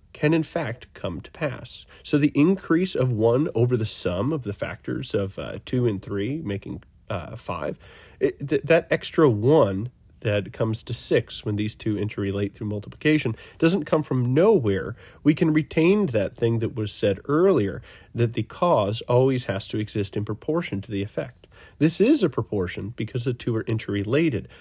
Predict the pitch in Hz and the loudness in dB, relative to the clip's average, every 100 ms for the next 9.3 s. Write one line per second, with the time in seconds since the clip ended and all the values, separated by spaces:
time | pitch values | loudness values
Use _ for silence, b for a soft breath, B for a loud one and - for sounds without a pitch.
0 | B - 135 - 117 107 113 151 208 185 | B -2 -2 -2 -4 -2 2 2 4 2
1 | - 120 117 - - 107 107 107 - 98 | -2 -6 -6 -6 -4 -2 0 -2 -4 -2
2 | 98 98 87 - - 95 80 - - - | -2 -2 -4 -6 -8 -6 -6 -10 -16 -6
3 | 123 110 - _ - 135 139 127 107 104 | -2 -2 -4 _ -2 2 2 2 0 0
4 | 107 98 - 95 - 120 - 107 82 - | -2 -2 -6 -8 -10 -10 -6 -6 -6 -12
5 | b b 139 131 156 175 180 - 117 117 | b b -2 2 4 4 4 0 2 2
6 | - 120 110 110 - 101 117 143 - 101 | 2 0 -2 -2 -4 -4 0 0 -2 -6
7 | 104 123 - - 127 - - B B B | -6 -8 -4 -2 -2 -8 -16 B B B
8 | - 135 120 107 101 - - - 131 147 | 0 0 2 -2 -4 -10 -12 -2 0 0
9 | - 113 104 | -4 -4 -4